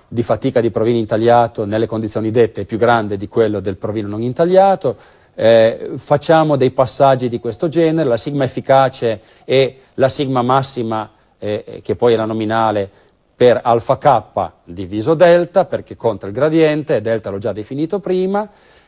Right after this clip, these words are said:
eh, la sigma efficace, ehm, va paragonata a rottura a sigma D del provino non intagliato, perché è lei in effetti che va paragonata con la caratteristica del materiale,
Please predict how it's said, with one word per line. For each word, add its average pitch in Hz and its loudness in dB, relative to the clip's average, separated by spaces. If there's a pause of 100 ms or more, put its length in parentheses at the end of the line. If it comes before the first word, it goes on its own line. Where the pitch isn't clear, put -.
eh, 117 0
la 131 2
sigma 147 -2
efficace, 143 0 (560)
ehm, 92 -10 (300)
va 113 2
paragonata 113 -4 (120)
a 90 -8
rottura 95 -6
a 98 -8
sigma 98 -6
D 107 -4 (360)
del 104 -4
provino 110 0
non 104 -4
intagliato, 95 -2
perché 104 -6
è 101 -4
lei 110 4
in 98 -10
effetti 101 -4
che 95 -10
va 95 -4
paragonata 95 -8
con 92 -14
la 92 -10
caratteristica 92 -12
del 107 -10
materiale, 185 0